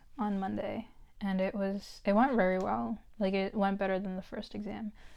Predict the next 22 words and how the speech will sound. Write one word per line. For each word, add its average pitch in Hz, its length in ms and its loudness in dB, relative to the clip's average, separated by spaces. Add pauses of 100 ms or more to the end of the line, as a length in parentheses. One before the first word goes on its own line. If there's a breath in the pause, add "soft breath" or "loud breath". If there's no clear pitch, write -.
(460 soft breath)
which 247 180 2
was 330 140 0
fine 175 400 -4
because 185 560 -6
he 202 160 -4
said 196 320 -6
that 220 300 -6 (760)
he's 190 280 -4
dropping 175 420 -2
the 180 100 -2
lowest 185 380 -6
grades. 196 260 -8
And 220 100 4
I 233 80 8
didn't 247 100 6
even 311 140 6
get 202 120 2
a 185 60 -2
bad 180 300 -2
grade 180 220 -10
on 175 140 -14
it. 233 160 -16